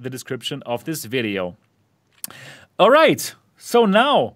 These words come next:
now we can start to talk a bit. And I, uh, first want to talk a bit with Guy, Guy Godin about, uh, your week and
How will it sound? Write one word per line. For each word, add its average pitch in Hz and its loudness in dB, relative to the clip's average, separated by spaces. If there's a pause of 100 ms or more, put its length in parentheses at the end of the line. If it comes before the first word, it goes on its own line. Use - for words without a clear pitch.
(180)
now 226 0
we 175 -6
can 190 -6
start 170 -2 (160)
to 185 -10
talk 202 -6
a 196 -14
bit. 147 -8
And 151 -6
I, 160 -2
uh, - -14
first 208 -6
want 170 -8
to 170 -16
talk 160 -6 (360)
a 123 -18
bit 185 -6
with 139 -12
Guy, 147 -12 (160)
Guy 175 -14
Godin 151 -8
about, 147 -6
uh, 139 -6
your 135 -10
week 180 -12
and 147 -12